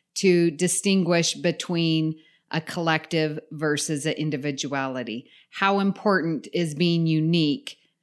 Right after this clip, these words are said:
versus how important is being with a collective?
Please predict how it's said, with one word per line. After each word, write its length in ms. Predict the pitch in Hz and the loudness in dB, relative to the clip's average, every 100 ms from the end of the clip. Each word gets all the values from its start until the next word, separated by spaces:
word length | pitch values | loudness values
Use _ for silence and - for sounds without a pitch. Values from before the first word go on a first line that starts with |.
| _ _ | _ _
versus 340 | 170 160 175 160 | -2 0 -2 0
how 220 | 170 160 | 2 2
important 580 | 170 - 170 156 151 - | 0 -2 0 0 0 -2
is 420 | 156 165 156 147 - 160 | 0 2 2 0 -6 -2
being 420 | 160 160 156 143 | 0 2 0 0
with 420 | 147 151 - - - - _ | 0 -2 -4 -14 -20 -20 _
a 120 | - 147 | -12 -10
collective? 680 | - 139 131 - - - | -6 -6 -6 -6 -10 -10